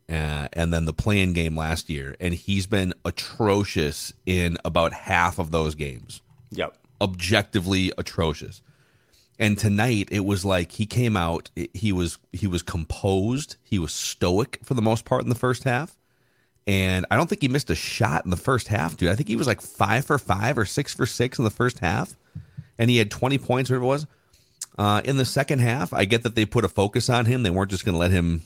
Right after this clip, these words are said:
Speaker 1: you know, get open for three and whatnot. But you just, <sighs> he acts like every foul is a terrible call, and how could you possibly call that, right? It's, at some point,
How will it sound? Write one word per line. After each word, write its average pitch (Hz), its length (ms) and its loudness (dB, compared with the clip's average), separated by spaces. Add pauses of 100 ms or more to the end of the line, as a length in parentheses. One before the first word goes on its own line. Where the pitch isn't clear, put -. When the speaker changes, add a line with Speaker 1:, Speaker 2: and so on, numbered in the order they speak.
(140)
Speaker 1:
you 85 80 0
know, 78 180 2 (580)
get 90 180 -2
open 95 340 0
for 90 140 -2
three 90 320 -2
and 95 80 0
whatnot. 104 340 -2
But 98 180 2 (880)
you 156 120 2
just, 202 400 -2
<sighs> - 460 -8 (420)
he - 340 -2
acts 123 400 0
like 110 260 0 (120)
every 139 380 2
foul 92 720 2
is 98 120 2
a 98 60 0
terrible 120 720 0
call, 80 680 0
and 101 200 0
how 160 280 0
could 135 220 -2
you 139 100 0
possibly 117 560 2
call 104 360 2
that, 87 260 -2
right? 104 320 0
It's, - 240 -6 (560)
at - 160 -2
some 165 220 0
point, 123 560 -2